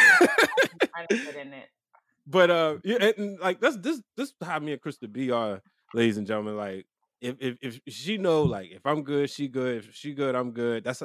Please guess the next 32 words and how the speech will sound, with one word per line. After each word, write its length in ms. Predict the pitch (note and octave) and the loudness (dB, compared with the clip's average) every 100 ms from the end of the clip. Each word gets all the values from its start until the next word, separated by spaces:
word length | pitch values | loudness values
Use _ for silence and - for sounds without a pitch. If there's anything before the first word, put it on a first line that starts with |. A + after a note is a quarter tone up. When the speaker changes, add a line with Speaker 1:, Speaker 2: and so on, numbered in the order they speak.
| A2 | -8
Speaker 2:
that's, 220 | C3 - _ _ | -10 -10 _ _
Speaker 1:
Period. 200 | F3 A#2+ | -10 -4
Speaker 2:
that's 140 | C#3 C#3+ | -2 0
how 140 | C3 | 0
we 180 | B2+ B2 | 2 0
are. 320 | A#2+ A2 G2+ | 0 -2 -4
That's 160 | A2+ C#3 | -6 -2
how 120 | B2+ | -2
we 120 | A#2+ | -2
roll. 420 | A2 A#2 A2 F#2+ _ C#3 C#3+ - | -2 -2 -2 -6 _ -8 -6 -2
Um, 400 | C#3 B2+ A#2 D3 | 0 0 -2 -8
Speaker 1:
Absolutely. 100 | - _ _ _ _ _ _ _ | -16 _ _ _ _ _ _ _
Speaker 2:
I 40 | D3 | 4
wanna 180 | A#3 B3 | 6 6
stay 160 | G#3+ | 4
with 120 | F3+ | 2
The 80 | C#3+ | 2
Rock 280 | B2+ B2+ A#2+ A2+ | 0 0 0 -6
as 120 | A2+ | -10
we 100 | B2 | -6
talk 220 | D3 B2 | -4 -4
about 220 | G#2+ G2+ | -4 -8
Survivor 420 | - F#2+ G#2+ G2 | -8 -4 -2 -4
Series. 560 | - F2 D#2+ C2+ - _ _ _ - | -10 -16 -20 -20 -20 _ _ _ -14
Speaker 1:
Mm-hmm. 280 | F#3 E3 F3 | -12 -10 -12
Speaker 2:
Because 260 | C#3+ F#3 C#3+ | -4 -2 -2
the 80 | |
follow-, 380 | D3 F#3 G3+ G3+ | -2 2 4 4
uh, 160 | D3+ C#3 | 2 -2
two 180 | - A3+ | 0 0
years 240 | G3+ D3 | 0 0
later, 320 | C3 G2 A2 | -2 -4 -10